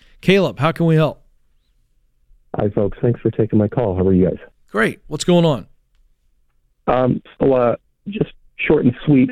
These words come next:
Speaker 2: I have about fifty thousand dollars in my savings account and, uh, roughly thirteen, fourteen thousand dollars in a couple of debts, and I'm just wondering if I should pull that trigger and, and pay that debt. And, uh, after the fact, how am I wanting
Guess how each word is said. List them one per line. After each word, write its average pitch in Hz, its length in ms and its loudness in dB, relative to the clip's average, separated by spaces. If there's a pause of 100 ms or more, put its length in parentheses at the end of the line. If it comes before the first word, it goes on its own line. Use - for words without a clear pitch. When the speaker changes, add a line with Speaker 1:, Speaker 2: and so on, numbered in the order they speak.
Speaker 2:
I 123 160 -2
have 120 200 -2 (260)
about 117 360 -2 (120)
fifty 117 300 -2
thousand 104 340 0
dollars 98 360 2 (260)
in 98 120 2
my 90 260 0
savings 98 320 0
account 90 480 -2
and, 87 240 0
uh, 85 180 0
roughly 90 460 0 (440)
thirteen, 98 420 0
fourteen 95 380 0
thousand 87 300 0
dollars 87 480 0
in 85 460 0
a 82 160 -2
couple 82 300 -2
of 85 160 -4
debts, 90 260 -2 (200)
and 87 120 0
I'm 85 200 0 (380)
just 98 180 -2
wondering 92 340 2
if 90 160 -2
I 90 100 0
should 87 260 -2 (380)
pull 98 200 0
that 92 200 0
trigger 92 340 2
and, 85 240 2
and 85 180 0
pay 113 200 0
that 90 240 -2
debt. 87 280 -2 (280)
And, 85 280 0
uh, 82 280 0
after 107 280 -2
the 95 100 -4
fact, 101 380 -2
how 101 240 2
am 98 100 0
I 92 320 0 (440)
wanting 92 340 2